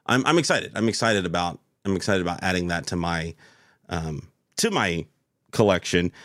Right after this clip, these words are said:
They also, uh, dropped a bunch of, uh, Chinese New Year sets, um, that, uh,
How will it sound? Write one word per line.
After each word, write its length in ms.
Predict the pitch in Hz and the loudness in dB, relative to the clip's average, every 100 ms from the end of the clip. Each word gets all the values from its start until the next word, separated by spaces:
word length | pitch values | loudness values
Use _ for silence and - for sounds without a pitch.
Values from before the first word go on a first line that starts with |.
| - - | -20 0
They 180 | 120 160 | 2 4
also, 580 | 165 226 - 220 180 160 | 4 2 2 2 4 2
uh, 320 | - 147 143 | 2 4 4
dropped 420 | 123 147 147 - | 2 2 2 2
a 80 | 143 | 0
bunch 260 | 117 151 151 | 4 2 4
of, 200 | 127 110 | 2 2
uh, 160 | 123 | 2
Chinese 340 | 110 151 143 101 | 2 2 2 4
New 80 | 110 | 4
Year 220 | 151 113 | 6 4
sets, 640 | - 110 87 - - - - | 2 2 2 0 -8 -8 0
um, 600 | 92 95 90 87 87 80 - - | 2 4 4 2 0 -6 -10 -12
that, 460 | 95 98 87 - 98 | 0 2 0 0 2
uh, 340 | 90 87 82 | 4 2 -2